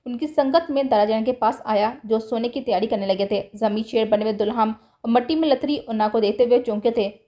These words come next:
"क्या हुआ, सब हैरियत तो है ना?" दारा जान हवास बाता से उनके करीब आए थे। "अजनबियों पर एतबार करने का शौक है ना आपको? पूछे इसे, क्या चाहती है ये?" दुल्हन ने गिफ्ट लीली करते हुए उसे दिखा दिया,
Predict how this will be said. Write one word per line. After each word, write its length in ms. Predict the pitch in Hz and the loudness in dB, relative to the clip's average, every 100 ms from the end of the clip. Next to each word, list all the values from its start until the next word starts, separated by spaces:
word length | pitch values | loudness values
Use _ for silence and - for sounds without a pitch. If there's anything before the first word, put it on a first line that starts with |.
| _ _ _ | _ _ _
"क्या 120 | 269 294 | 0 2
हुआ, 300 | 311 208 220 | 4 2 0
सब 240 | - 240 | -4 -4
हैरियत 360 | 254 214 269 311 | -2 -2 -2 -2
तो 60 | |
है 120 | 269 196 | -2 -2
ना?" 200 | 208 - _ _ - | -4 -6 _ _ 0
दारा 420 | 214 226 220 240 | 4 6 6 4
जान 320 | 240 240 262 - _ _ | 2 0 -2 -10 _ _
हवास 280 | 240 254 359 | 2 2 2
बाता 260 | 330 285 302 | 2 2 2
से 160 | 320 | 0
उनके 280 | 294 240 233 | -2 -2 -2
करीब 300 | 233 247 226 | -2 -4 0
आए 180 | 202 196 | 0 2
थे। 180 | 226 214 - - | 0 -4 -8 -4
"अजनबियों 460 | 226 226 254 240 311 | -2 2 0 0 2
पर 180 | 320 311 - | 2 2 -2
एतबार 320 | 233 214 226 | 0 2 4
करने 240 | 226 226 | 2 -2
का 160 | 226 262 | 2 0
शौक 340 | 262 262 311 | 4 2 4
है 60 | 294 | 0
ना 80 | 269 | 0
आपको? 280 | 233 240 226 | 0 0 -4
पूछे 320 | - 240 254 | -4 -6 -4
इसे, 340 | - 233 226 | -4 -2 -2
क्या 200 | 220 247 | 0 -2
चाहती 400 | 247 247 220 302 | 0 0 0 0
है 200 | 294 196 | 2 2
ये?" 200 | 190 - _ _ _ | 0 -6 _ _ _
दुल्हन 300 | 226 240 226 | 0 2 2
ने 100 | 233 | 2
गिफ्ट 320 | 220 233 - | -2 -4 -6
लीली 160 | 233 226 | -4 -2
करते 240 | 233 226 | -2 0
हुए 140 | 226 240 | 2 2
उसे 180 | 233 208 | 0 -4
दिखा 260 | 214 220 | 0 2
दिया, 280 | 226 226 226 | 2 2 0